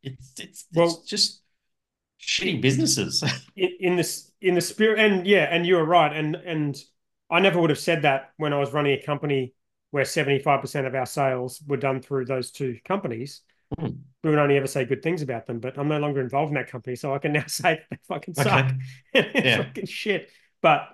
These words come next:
Speaker 1: Yeah.
Speaker 2: what do you do about it? That's, I mean, if we're trying to be positive, what, other than build a business that is more local, more higher profit, lower growth, lower turnover, um, more keg heavy,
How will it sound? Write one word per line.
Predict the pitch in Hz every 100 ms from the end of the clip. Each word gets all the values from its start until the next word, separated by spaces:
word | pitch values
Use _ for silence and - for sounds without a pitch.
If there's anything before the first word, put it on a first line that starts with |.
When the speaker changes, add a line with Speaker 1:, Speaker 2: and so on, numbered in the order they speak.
| -
Speaker 1:
Yeah. | 120 98
Speaker 2:
what | 165 180
do |
you | 165
do | 156
about | 175 156 123
it? | 151
That's, | 151 170
I |
mean, | 147 147 139 _
if | 165 156 147
we're |
trying | 156 160
to | 143
be |
positive, | - 151 143 135 139
what, | 143 160 - _ _
other | 196 233
than | 220 190
build | 156 170 156
a |
business | 151 151 160 143 -
that | 151 135 - _ _ _ _ 147
is | 147
more | 170 180
local, | 151 147 151 143 139 - _ -
more | 156 175 175 175 -
higher | 156 151 143
profit, | - 147 156 135 - -
lower | 139 147 147 135
growth, | 131 131 131 - _ _ _ _ _ 147
lower | 151
turnover, | 147 147 139 135 131 131 120 _ _ _ _ _ _ _ -
um, | 139 127 123 120 147
more | 160 151 156
keg | - 160 131
heavy, | 139 131 139 131